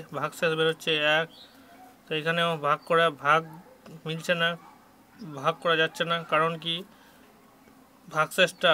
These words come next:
ভাজক থেকে কি আছে, ছোট আছে। তারপর এখানেও দেখে নিই সাত নম্বরটা, সাত নম্বরটাতেও এখানে দুই বের হচ্ছে,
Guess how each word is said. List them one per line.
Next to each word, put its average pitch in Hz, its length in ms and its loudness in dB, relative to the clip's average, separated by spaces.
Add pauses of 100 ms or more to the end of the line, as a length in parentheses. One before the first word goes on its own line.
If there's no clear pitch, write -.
(120)
ভাজক 147 240 -2 (100)
থেকে 165 220 0 (1500)
কি - 100 -12 (100)
আছে, 165 140 0 (120)
ছোট 165 160 0 (160)
আছে। 170 200 0 (1400)
তারপর 147 300 -2
এখানেও 170 340 0
দেখে 165 200 -2
নিই 170 100 -2 (680)
সাত 156 180 6 (100)
নম্বরটা, 170 400 2 (1120)
সাত 160 240 4
নম্বরটাতেও 170 500 0 (140)
এখানে 165 220 0 (100)
দুই 160 160 0
বের 160 160 4
হচ্ছে, 160 260 -4